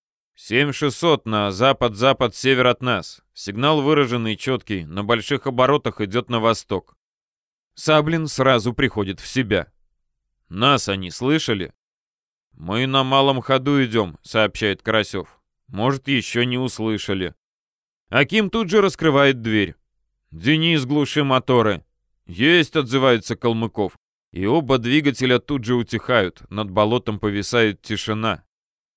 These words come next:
Лодка в липкой воде проходит по инерции метров пять, не более, и всё.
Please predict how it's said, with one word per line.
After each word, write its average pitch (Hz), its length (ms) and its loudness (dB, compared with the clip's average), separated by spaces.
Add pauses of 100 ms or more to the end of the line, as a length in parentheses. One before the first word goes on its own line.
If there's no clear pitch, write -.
Лодка 156 560 2
в 143 80 2
липкой 156 380 2
воде 139 380 4
проходит 139 520 0
по 135 180 4
инерции 135 540 0
метров 127 480 -2
пять, 147 320 2
не 120 120 -2
более, 110 640 0
и 101 40 -12
всё. 92 420 -8